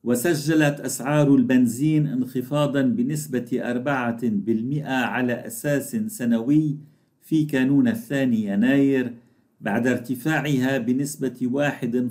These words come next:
فاصل أربعة بالمئة في كانون الأول ديسمبر،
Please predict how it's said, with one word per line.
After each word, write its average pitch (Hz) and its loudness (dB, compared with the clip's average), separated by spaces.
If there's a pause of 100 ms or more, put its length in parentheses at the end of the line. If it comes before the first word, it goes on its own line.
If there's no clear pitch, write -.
فاصل 117 -6
أربعة 107 -4
بالمئة 123 -4 (720)
في 151 4
كانون 123 2
الأول 107 0
ديسمبر، 110 0